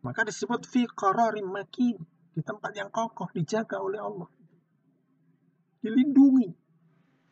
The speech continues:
dari radiasi, dilindungi dari berbagai macam, dilindungi oleh Allah.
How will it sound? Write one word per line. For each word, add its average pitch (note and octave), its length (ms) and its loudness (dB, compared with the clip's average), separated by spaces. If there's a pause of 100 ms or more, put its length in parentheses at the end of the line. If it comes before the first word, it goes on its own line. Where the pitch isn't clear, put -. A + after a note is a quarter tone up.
(420)
dari E3+ 240 2
radiasi, F#3+ 840 2
dilindungi F3 560 2
dari E3+ 240 2
berbagai D#3+ 480 0
macam, F#3 400 -2 (400)
dilindungi G#3 560 4
oleh E3+ 240 0
Allah. C#3 260 -6